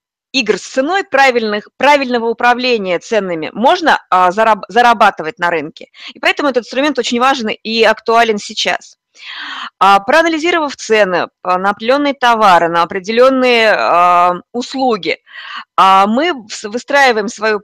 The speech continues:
уже ценовое действие, конкретные действия в соответствии со стратегией и, а,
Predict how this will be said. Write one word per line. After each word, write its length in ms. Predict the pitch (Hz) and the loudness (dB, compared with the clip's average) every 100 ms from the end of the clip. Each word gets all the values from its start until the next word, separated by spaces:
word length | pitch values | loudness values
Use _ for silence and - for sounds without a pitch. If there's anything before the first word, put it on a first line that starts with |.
| _ | _
уже 180 | 202 208 | -10 -8
ценовое 320 | - 208 202 | -4 -4 -2
действие, 440 | 214 359 - 247 - - | -2 -4 0 -2 -2 -2
конкретные 540 | 240 240 254 - 202 | -2 2 0 0 -4
действия 440 | 202 349 - 262 233 | -2 -2 -2 -4 -2
в 40 | |
соответствии 540 | 220 214 269 311 247 | -2 -2 -2 -2 -4
со 120 | 240 220 | -4 -2
стратегией 720 | 214 220 311 330 269 247 - | -2 -2 0 -2 0 -2 -2
и, 280 | 247 285 302 - | -4 0 -2 0
а, 260 | - 214 214 | 4 6 4